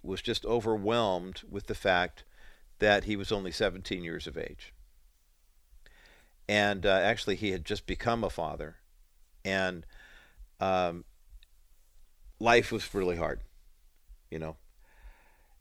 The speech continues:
This is a kid who he, to his credit,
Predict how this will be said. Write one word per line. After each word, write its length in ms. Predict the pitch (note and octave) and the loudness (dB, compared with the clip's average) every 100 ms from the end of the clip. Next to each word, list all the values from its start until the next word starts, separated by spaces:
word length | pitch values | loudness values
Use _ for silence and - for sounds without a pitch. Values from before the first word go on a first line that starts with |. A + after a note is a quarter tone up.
| - | -2
This 220 | B2 - | 0 0
is 100 | A#2 | -2
a 60 | B2+ | -2
kid 600 | - A#2+ A2 A2 G#2+ - | 4 8 8 6 2 -2
who 520 | A#2 A2 G#2 G2+ G2 - | 2 4 4 2 0 0
he, 320 | A2+ A2 G#2 | 2 2 0
to 140 | - | -4
his 100 | F#2 | -6
credit, 500 | - D3+ B2 G2+ - | 0 6 8 6 2